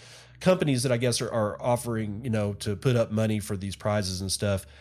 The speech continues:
But when we get down to the, to the Growth Hack, it's, it's not bad. Come, come to think of it, I guess I was, I guess I, last night when I was looking at this, I was looking at something the wrong way, uh, because the Growth Hack first prize is five K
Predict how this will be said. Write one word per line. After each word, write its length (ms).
But 100
when 120
we 80
get 240
down 240
to 100
the, 360
to 100
the 100
Growth 360
Hack, 400
it's, 500
it's 240
not 220
bad. 420
Come, 280
come 180
to 100
think 280
of 80
it, 80
I 40
guess 220
I 60
was, 280
I 60
guess 280
I, 60
last 400
night 160
when 120
I 60
was 140
looking 180
at 120
this, 300
I 80
was 200
looking 240
at 80
something 440
the 140
wrong 420
way, 420
uh, 180
because 380
the 80
Growth 320
Hack 240
first 300
prize 340
is 140
five 340
K 440